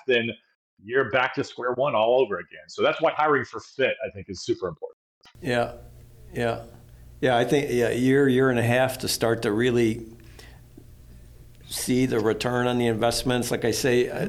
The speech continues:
Speaker 2: frequently, you can't manufacture antiques.
Speaker 1: <laughs> Right.
Speaker 2: You know, they, they, they, they take a while,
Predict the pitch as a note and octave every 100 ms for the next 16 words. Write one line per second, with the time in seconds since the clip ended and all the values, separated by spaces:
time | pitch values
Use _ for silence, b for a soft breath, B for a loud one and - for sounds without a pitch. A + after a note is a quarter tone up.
0 | - - C3 C3 B2 A2+ A2 D#3 C#3 D3
1 | C#3 B2 A#2+ C3 A#2+ - A2+ G#2+ G#2 F#2+
2 | - A2+ - - - - - - - -
3 | b b b b b b b - - -
4 | - G#2 A#2 G2+ G#2 E2+ - C3 B2 A2+
5 | A#2+ A#2 B2+ A2+ A2+ A#2+ A2 A#2+ A#2+ B2+
6 | A#2+ A#2 G#2+ G#2+ G2+ F#2 F#2 G2